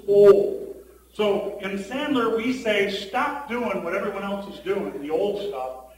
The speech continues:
and bonding and rapport and trying to find common ground, finding golf clubs in the corner and saying, 'What's your handicap?'"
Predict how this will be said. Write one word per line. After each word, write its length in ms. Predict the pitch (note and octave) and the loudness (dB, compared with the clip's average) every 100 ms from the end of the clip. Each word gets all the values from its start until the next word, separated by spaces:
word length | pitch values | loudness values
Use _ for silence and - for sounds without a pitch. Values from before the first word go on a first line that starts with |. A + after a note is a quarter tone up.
| _ | _
and 160 | D#3+ E3 | -14 -4
bonding 360 | F3+ G3+ G3+ F#3 | 0 0 -2 -6
and 100 | E3+ | -8
rapport 440 | E3 F#3+ F#3+ E3+ | -8 -4 -2 -2
and 100 | - | -4
trying 220 | F#3 F3+ | -6 -6
to 60 | - | -8
find 300 | F3+ D#3 - | -10 -10 -10
common 340 | F#3 F3+ F3 | -10 -8 -8
ground, 720 | D#3+ F3 F3 E3+ - - - - - - - | -6 -4 -4 -4 -8 -10 -12 -14 -18 -20 -4
finding 380 | G3 G3 F#3+ E3+ | -2 0 -2 -2
golf 440 | F3+ F#3 F#3 - | -2 -2 -4 -10
clubs 260 | E3+ E3 E3+ | -8 -6 -6
in 80 | D#3+ | -10
the 160 | D#3+ | -12
corner 320 | D#3+ F3+ F3+ D#3 | -8 -6 -6 -6
and 120 | - | -10
saying, 320 | D#3+ D#3+ D#3 | -12 -10 -8
'What's 180 | E3+ F3 | -8 -8
your 140 | - | -10
handicap?'" 680 | E3+ E3+ D#3 - D3 D3 | -8 -8 -8 -12 -12 -14